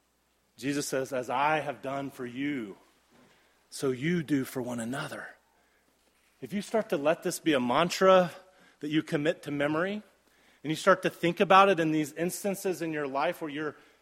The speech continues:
you're gonna have a natural reaction, just think about your natural reaction and think, "If Jesus,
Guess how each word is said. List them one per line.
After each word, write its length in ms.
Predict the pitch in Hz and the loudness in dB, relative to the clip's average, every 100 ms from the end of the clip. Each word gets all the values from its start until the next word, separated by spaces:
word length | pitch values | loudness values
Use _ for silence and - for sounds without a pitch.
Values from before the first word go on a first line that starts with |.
| _ _ _ _ _ _ _ - - | _ _ _ _ _ _ _ -20 -6
you're 120 | 156 | 0
gonna 220 | 143 202 | 6 6
have 160 | 190 190 | 8 4
a 60 | |
natural 480 | 151 160 190 - 202 | 6 8 8 6 4
reaction, 720 | 175 147 156 165 - 110 135 | 6 6 6 4 0 -6 -6
just 220 | 160 190 - | -6 -2 0
think 180 | 247 | 2
about 220 | 277 226 196 | 4 4 4
your 100 | 196 | 6
natural 320 | 208 208 214 | 4 4 2
reaction 400 | 208 233 - 175 | 2 2 0 -4
and 100 | 165 | 2
think, 220 | 180 170 - - _ _ _ | 2 2 -8 -20 _ _ _
"If 280 | 156 - - | -2 -2 -8
Jesus, 880 | - 226 269 175 151 - - - | 2 4 6 4 0 -2 -6 -10